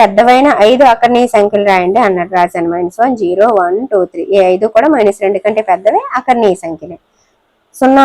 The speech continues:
అకర్ణీయ సంఖ్య అవునా కాదా అని డౌట్ వస్తుంది. అది ఎందుకు అవునో కూడా ప్రీవియస్ వీడియోస్‌లో ఎక్స్‌ప్లెయిన్ చేశాను. ఓకే, నెక్స్ట్, త్రీ బై ఫైవ్ మరియు త్రీ బై ఫోర్ల మధ్య పది అకర్ణీయ సంఖ్యలు రాయండి.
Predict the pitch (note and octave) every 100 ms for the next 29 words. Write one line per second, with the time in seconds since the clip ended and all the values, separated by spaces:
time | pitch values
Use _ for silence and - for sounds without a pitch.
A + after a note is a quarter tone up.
0 | B3+ B3 B3+ B3+ B3+ B3 B3 A3+ A#3 A#3
1 | G#3 G#3 A#3 A3+ G3 F#3+ F#3 _ F3 E3+
2 | F#3 G3+ A3 B3+ B3 A#3 A3 B3+ C#4 A3+
3 | G#3+ G#3+ G#3 G3 F#3+ C#4+ G#3 - - F#3+
4 | F3+ E3 - F#3 F#3 D4 - _ _ _
5 | _ F#3 F#3 - F3+ - _ _ - B3
6 | C4 C4+ C#4 C4 C4 B3+ A#3 A#3 C#4+ C#4+
7 | A#3+ A#3 B3 B3+ A3+ A3+ B3+ B3+ A3+ C4+
8 | A3 G#3+ G#3+ F#3+ G3+ G#3 G#3+ G3 F#3+ A#3
9 | F#3 F3